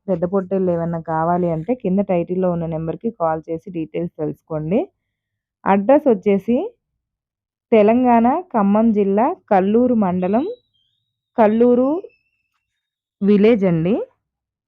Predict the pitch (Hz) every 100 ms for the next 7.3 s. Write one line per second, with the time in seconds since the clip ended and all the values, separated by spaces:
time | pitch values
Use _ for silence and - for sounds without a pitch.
0 | _ _ _ _ _ - 196 208 233 226
1 | 220 202 196 185 175 165 269 415 415 _
2 | _ _ _ _ _ _ _ 214 208 233
3 | 254 220 202 202 285 359 262 196 202 220
4 | 196 175 175 190 370 - 190 185 208 196
5 | 170 160 285 - _ _ _ _ _ _
6 | _ _ _ _ _ 214 202 220 214 185
7 | - 160 -